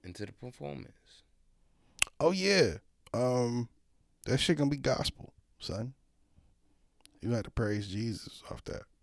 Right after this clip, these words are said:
Speaker 1: Did we?
Speaker 2: You gonna have to praise Jesus. You
Speaker 1: Do
Speaker 2: got,
Speaker 1: we?
Speaker 2: you got Mary J, Matthew Stafford, <laughs> motherfucking Doctor Dre, Eminem, Snoop Dogg, Anderson .Paak.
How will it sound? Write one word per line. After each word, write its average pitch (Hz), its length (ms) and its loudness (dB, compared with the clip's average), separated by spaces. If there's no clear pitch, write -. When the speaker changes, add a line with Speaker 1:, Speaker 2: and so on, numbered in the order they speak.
Speaker 1:
Did 120 180 -8
we? 160 160 -10
Speaker 2:
You 110 80 -10
gonna 113 140 -4
have 92 80 -12
to - 40 -18
praise 95 340 -4
Jesus. 95 460 0
You - 80 0
Speaker 1:
Do 110 60 4
Speaker 2:
got, 95 80 2
Speaker 1:
we? - 220 0
Speaker 2:
you 113 160 -2
got 110 200 2
Mary 110 320 0
J, 104 420 -2
Matthew 104 380 -2
Stafford, 98 580 -2
<laughs> - 320 -12
motherfucking 101 800 6
Doctor 113 320 2
Dre, 107 380 0
Eminem, 107 560 -2
Snoop 110 420 0
Dogg, 95 380 -2
Anderson 110 560 0
.Paak. 107 380 -2